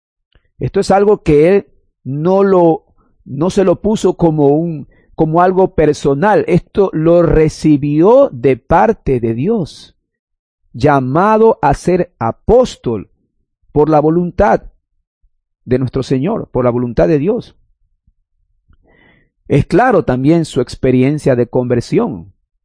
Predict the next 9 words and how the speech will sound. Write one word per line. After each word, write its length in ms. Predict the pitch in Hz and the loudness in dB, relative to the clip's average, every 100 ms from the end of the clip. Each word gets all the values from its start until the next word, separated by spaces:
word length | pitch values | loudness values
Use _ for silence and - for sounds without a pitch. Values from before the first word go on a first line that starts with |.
| _ _ _ _ _ _ - | _ _ _ _ _ _ -8
En, 400 | 120 117 113 - | -6 -4 -8 -4
en, 260 | 120 123 - | -4 -4 -6
en 120 | 127 | -6
un 120 | 147 | -4
mensaje 400 | 175 147 - 151 | -2 -2 0 0
pasado 440 | 147 127 - 156 151 | 0 -2 0 0 0
que 100 | 127 | -2
también 240 | 113 120 | -6 -6
estudiamos, 760 | 123 - 107 127 175 127 135 | -6 -6 -4 -2 -2 -4 -8